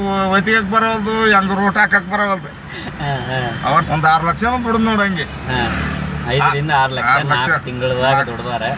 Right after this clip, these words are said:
Speaker 1: ಆಯ್ತು, ಹತ್ತು, ಇಪ್ಪತ್ತು ಉಳ್ದು ಊರ್ ಕಡೆ ಹೋಗಿ ಬಂದೆ, ವ-, ಅದು ಖಾಲಿ ಆಗ್ಬಿಟ್ಟು.
Speaker 2: ಖಾಲಿ ಆಗಿಬಿಟ್ಟು. ಮತ್ತೆ ಬೆಂಗಳೂರಾಗ ಎಷ್ಟ್ ದುಡಿದ್ರೂನು ರೊಕ್ಕ ಉಳಿಯಂಗಿಲ್ಲ.
Speaker 1: ಈಗ ಒಂದ್ ರೂಪಾಯಿ ಇಲ್ಲ ಅಂದೆ, ಅವ್, ಅವ್, ಇಲ್ಲಿ ಚೇಂಜ್ ಮಾಡಕ್ ಕಮ್ಮಿ ಬಿದ್ದಾವ್.
Speaker 2: ನೋಡ್ರಿ, ಉಳಿಯಂಗಿಲ್ಲ.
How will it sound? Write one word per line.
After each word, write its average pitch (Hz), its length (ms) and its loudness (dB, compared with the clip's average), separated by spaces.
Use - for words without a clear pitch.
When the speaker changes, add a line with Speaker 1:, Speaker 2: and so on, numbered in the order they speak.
Speaker 1:
ಆಯ್ತು, 233 360 4
ಹತ್ತು, 240 300 0
ಇಪ್ಪತ್ತು 240 360 -2
ಉಳ್ದು 233 440 0
ಊರ್ 233 100 2
ಕಡೆ 220 180 4
ಹೋಗಿ 226 160 2
ಬಂದೆ, 226 260 2
ವ-, 208 240 4
ಅದು 208 160 4
ಖಾಲಿ 208 260 2
ಆಗ್ಬಿಟ್ಟು. 165 300 -2
Speaker 2:
ಖಾಲಿ 135 220 -2
ಆಗಿಬಿಟ್ಟು. 131 640 -2
ಮತ್ತೆ 202 220 0
ಬೆಂಗಳೂರಾಗ 214 640 4
ಎಷ್ಟ್ 208 640 2
ದುಡಿದ್ರೂನು 202 520 4
ರೊಕ್ಕ 185 300 4
ಉಳಿಯಂಗಿಲ್ಲ. 160 480 2
Speaker 1:
ಈಗ 220 320 2
ಒಂದ್ 247 140 2
ರೂಪಾಯಿ 277 240 4
ಇಲ್ಲ 294 160 2
ಅಂದೆ, 285 180 2
ಅವ್, 240 200 0
ಅವ್, 220 440 0
ಇಲ್ಲಿ 208 140 -2
ಚೇಂಜ್ 226 200 0
ಮಾಡಕ್ 240 280 2
ಕಮ್ಮಿ 247 180 2
ಬಿದ್ದಾವ್. 190 400 -2
Speaker 2:
ನೋಡ್ರಿ, 151 280 -4
ಉಳಿಯಂಗಿಲ್ಲ. 165 380 2